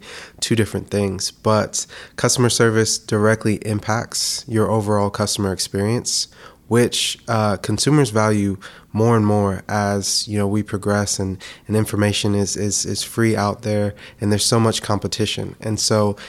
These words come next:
in order to have a competitive advantage over those that you're competing with, uh, customer service becomes more and more important. And so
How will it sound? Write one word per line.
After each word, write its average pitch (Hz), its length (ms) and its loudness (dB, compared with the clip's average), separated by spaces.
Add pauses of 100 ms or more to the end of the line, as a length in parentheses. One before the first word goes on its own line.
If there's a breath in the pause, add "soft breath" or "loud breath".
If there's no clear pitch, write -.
(120)
in 110 120 2
order 127 160 6
to 110 160 0
have 104 180 2
a 101 60 -2
competitive 98 500 0
advantage 107 540 2
over 101 500 0
those 101 380 0
that - 180 -4
you're 98 140 0
competing 107 560 2
with, 95 280 -2 (320 loud breath)
uh, 98 120 0
customer 110 380 0
service 101 340 2
becomes 98 420 -4
more 101 380 2
and 95 220 -4
more 98 300 -2
important. 92 640 -6 (340 loud breath)
And 104 160 2
so 104 480 2